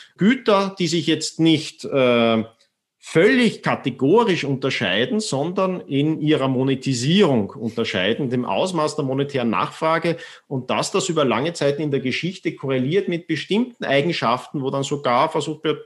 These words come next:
da eine mögliche Verobjektivierung, die aber immer nur so ein intersubjektiver Aspekt ist, also nie so eine Wahrheitssetzung, sondern man sagt schlicht, man möchte verstehen,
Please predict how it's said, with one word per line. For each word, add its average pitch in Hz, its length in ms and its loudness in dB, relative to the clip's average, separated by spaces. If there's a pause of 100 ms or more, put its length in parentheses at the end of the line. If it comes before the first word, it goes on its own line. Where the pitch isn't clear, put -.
da 135 80 0
eine 131 180 0
mögliche 147 480 2
Verobjektivierung, 151 1300 2
die 143 120 2
aber - 180 2
immer 180 300 0
nur 160 320 2
so 147 140 0
ein 143 160 0
intersubjektiver 127 960 0
Aspekt - 440 -6
ist, - 280 -6 (320)
also 107 180 -2
nie 120 240 4
so 131 140 0
eine 104 360 0
Wahrheitssetzung, 117 1300 0
sondern 107 540 -4
man 107 100 -6
sagt 107 320 -8
schlicht, - 400 -2
man 123 100 0
möchte 139 280 0
verstehen, 120 580 0